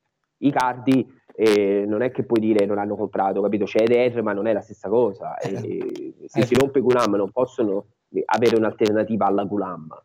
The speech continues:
Speaker 1: Cioè, eh, non sono in Manchester City.
Speaker 2: C'è stato buono,
Speaker 1: Sono in
Speaker 2: almeno,
Speaker 1: Napoli.
Speaker 2: almeno se si rompe Icardi c'è Eder, se si
Speaker 1: Eh.
Speaker 2: rom-, se si rompe un centrale
Speaker 1: Eh.
Speaker 2: sono cazzi
Speaker 1: Eh.
Speaker 2: amari. Se si rompe un centrale
Speaker 1: Se
Speaker 2: di
Speaker 1: si rompe un
Speaker 2: difesa
Speaker 1: centrale,
Speaker 2: c'è Ranocchia.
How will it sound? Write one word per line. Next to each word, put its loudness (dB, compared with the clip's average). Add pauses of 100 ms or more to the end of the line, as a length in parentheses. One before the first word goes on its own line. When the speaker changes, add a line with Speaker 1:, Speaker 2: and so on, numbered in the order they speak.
(500)
Speaker 1:
Cioè, -6
eh, 4
non -8
sono 2
in 0
Manchester -6
City. -20
Speaker 2:
C'è -6
stato -2
buono, 2
Speaker 1:
Sono 2
in 2
Speaker 2:
almeno, 4
Speaker 1:
Napoli. -4
Speaker 2:
almeno -2
se -6
si -6
rompe -6
Icardi -6 (480)
c'è -8
Eder, -14 (100)
se -12
si -14
Speaker 1:
Eh. 0
Speaker 2:
rom-, -2
se -6
si -4
rompe -4
un -4
centrale 2
Speaker 1:
Eh. -6
Speaker 2:
sono -12
cazzi -4
Speaker 1:
Eh. -4
Speaker 2:
amari. -8 (580)
Se -16
si -2
rompe 0
un 0
centrale -4
Speaker 1:
Se -2
Speaker 2:
di 4
Speaker 1:
si 4
rompe 2
un 4
Speaker 2:
difesa 0
Speaker 1:
centrale, 0
Speaker 2:
c'è -2
Ranocchia. -8